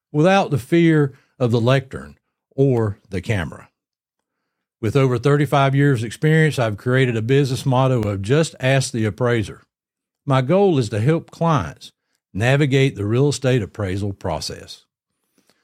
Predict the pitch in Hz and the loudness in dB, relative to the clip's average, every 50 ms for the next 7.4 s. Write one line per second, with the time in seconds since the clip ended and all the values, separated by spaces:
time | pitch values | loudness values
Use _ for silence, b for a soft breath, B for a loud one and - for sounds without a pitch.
0 | _ _ _ _ - 165 180 185 - - 156 139 123 104 120 131 127 139 156 151 | _ _ _ _ -2 0 0 0 0 0 0 0 0 -2 -2 -2 0 0 0 0
1 | 107 104 101 - 120 117 113 107 101 - 113 101 104 - - 107 101 98 110 127 | -2 -4 -6 -6 -6 -4 -4 -4 -4 -4 -6 -6 -6 -8 -8 -8 -6 -4 -4 -4
2 | 127 123 b b b b b b b 147 156 151 151 139 123 131 123 113 104 - | -6 -8 b b b b b b b 0 0 2 0 0 0 -2 -4 -4 0 0
3 | 185 196 190 180 175 147 127 120 - - 151 151 151 - 135 123 123 127 131 143 | 2 2 4 2 2 0 -2 -4 -2 0 0 0 0 -2 -4 -4 -2 0 0 2
4 | 139 143 147 147 - - 107 107 104 113 117 120 123 123 113 120 120 120 120 117 | 2 2 0 0 -2 -6 -6 -4 -2 -2 0 0 -2 -2 -4 -2 -2 0 0 0
5 | 104 - - - - - - _ _ _ _ _ _ _ _ _ _ 110 120 123 | -2 -2 -6 -14 -18 -20 -20 _ _ _ _ _ _ _ _ _ _ 0 0 2
6 | 127 120 117 120 127 127 123 - 127 123 117 117 127 127 123 120 127 120 127 131 | 2 0 0 2 0 0 0 0 -4 -4 -2 0 0 0 0 0 0 0 2 2
7 | 143 143 135 - - - - - | 2 0 -2 -4 -12 -18 -20 -20